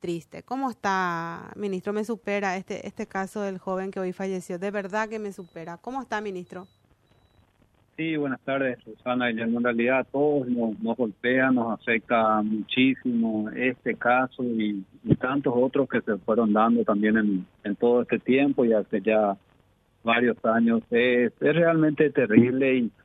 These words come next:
Speaker 2: como solíamos, o como solemos hablar, o ya lo hicimos en más de una oportunidad, es un, un problema y un desafío que va más allá del ámbito de la seguridad solamente.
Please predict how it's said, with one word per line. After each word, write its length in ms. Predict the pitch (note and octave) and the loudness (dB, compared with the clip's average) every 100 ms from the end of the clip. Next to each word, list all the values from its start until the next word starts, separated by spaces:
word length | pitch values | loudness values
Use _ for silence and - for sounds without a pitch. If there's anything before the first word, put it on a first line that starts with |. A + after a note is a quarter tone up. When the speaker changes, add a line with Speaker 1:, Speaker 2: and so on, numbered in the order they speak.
| _ - _ | _ -20 _
Speaker 2:
como 200 | - C3 | -2 0
solíamos, 680 | C3 B2+ D#3+ F3+ F3 D#3 C#3+ | 2 2 2 2 2 4 2
o 20 | C3+ | 2
como 200 | D3 C3+ | 2 2
solemos 380 | C3 D3+ E3+ | 4 4 4
hablar, 320 | E3+ C#3+ D#3+ D#3+ | 4 4 4 4
o 260 | C3 A2+ | 4 2
ya 180 | G#2 A#2+ | 2 2
lo 100 | A#2+ | 2
hicimos 380 | A2 C3+ C#3 C3+ | 0 2 2 2
en 80 | A#2+ | 2
más 140 | B2+ | 2
de 60 | B2 | 2
una 120 | C3 | 2
oportunidad, 640 | B2 A#2+ C3 A#2+ G#2+ G#2+ G2+ | 2 2 2 4 4 2 2
es 280 | C3+ D3 - | 2 2 2
un, 300 | E3+ D#3+ D3 | 0 2 2
un 160 | C#3 C#3+ | 2 2
problema 520 | D3 B2+ A#2 C3 D3 | 2 4 4 6 6
y 40 | C3+ | 6
un 80 | C3+ | 2
desafío 520 | C3 B2+ - B2+ C3+ | 2 -2 0 0 2
que 100 | A#2+ | 2
va 120 | B2 | 2
más 220 | B2+ C#3+ | 2 2
allá 300 | C#3 A#2+ C3 | 2 2 4
del 200 | D3 C3 | 4 4
ámbito 600 | A#2+ B2+ C3 - B2+ A#2+ - - - - - | 2 2 0 0 0 0 -4 -18 -16 -16 0
de 80 | B2+ | 2
la 180 | C3 B2+ | 4 2
seguridad 560 | C#3 B2+ B2 A#2+ B2+ B2+ - C#3+ | 2 2 4 4 4 0 0 2
solamente. 720 | C3+ C3 B2 C3+ A#2+ F#2+ | 4 4 4 4 4 2